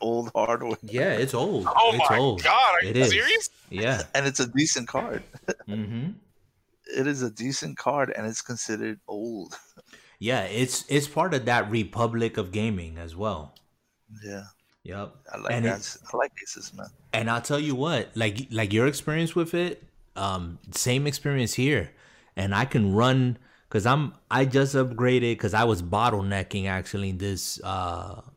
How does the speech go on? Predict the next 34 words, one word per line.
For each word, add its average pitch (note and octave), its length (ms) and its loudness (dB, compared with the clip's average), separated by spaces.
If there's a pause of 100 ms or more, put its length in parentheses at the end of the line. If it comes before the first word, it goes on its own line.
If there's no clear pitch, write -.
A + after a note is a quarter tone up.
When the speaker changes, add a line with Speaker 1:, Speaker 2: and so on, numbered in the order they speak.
(100)
Speaker 2:
this G#2 200 -4
card G#2 500 0 (100)
with G2+ 240 -4
my, F2+ 320 -2
uh, E2+ 240 -4
C A#2 220 -4
P A#2+ 160 -2
U. C3 380 -2 (920)
And G2 120 -2
Speaker 1:
Mm. - 20 -2
Speaker 2:
then F#2+ 180 0
I G2+ 140 2
just G2+ 260 2
bumped G#2+ 300 2
it G2+ 140 2
to G2 180 0
an F#2 100 -2
i G#2 280 2
five A#2+ 500 2
from G2 180 -2
an F#2 140 -2
i G2+ 160 0
three. C3+ 480 0 (800)
And F#2+ 560 -2 (240)
I G#2+ 160 2
run A#2+ 340 2
fourteen A#2 480 0
forty G2+ 640 -2 (260)
nice, F2+ 800 -4 (400)
but F2+ 320 -2
Speaker 1:
Yeah. F#2+ 80 -10 (280)
Speaker 2:
my F#2+ 180 0
monitor F2+ 540 0
sucks. - 800 -4